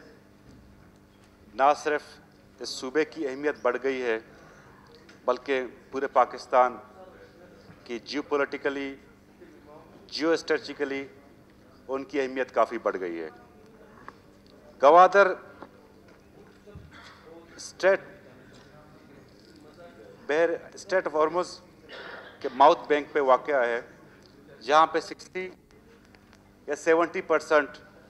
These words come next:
دنیا کو جو آئل جاتی ہے، اسی روٹ سے جاتی ہے، اور دنیا کے حوالے سے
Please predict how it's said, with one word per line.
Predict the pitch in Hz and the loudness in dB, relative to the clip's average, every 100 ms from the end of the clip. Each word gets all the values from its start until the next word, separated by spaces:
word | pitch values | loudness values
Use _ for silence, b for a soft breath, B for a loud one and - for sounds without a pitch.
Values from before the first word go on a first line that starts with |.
| - - - - - - 131 | -20 -20 -20 -20 -20 -12 -6
دنیا | 143 170 | 0 2
کو | 165 | 4
جو | 160 160 | 0 0
آئل | 139 151 160 | 6 6 6
جاتی | 147 147 147 160 | 4 2 2 -6
ہے، | 139 139 - - - - - - - - - - - - | -6 -6 -12 -20 -20 -20 -20 -20 -20 -20 -20 -20 -20 -16
اسی | 143 185 | -10 -6
روٹ | 156 147 | -4 -4
سے | - | -4
جاتی | 113 117 107 113 | 2 2 2 -6
ہے، | 107 101 - - - - - - - b b b b - | -8 -10 -16 -20 -20 -20 -20 -20 -20 b b b b -12
اور | - 127 | -4 -2
دنیا | 156 160 196 | -2 0 4
کے | 196 185 | 4 4
حوالے | 170 170 170 | 6 4 2
سے | 165 165 165 | -2 -2 -2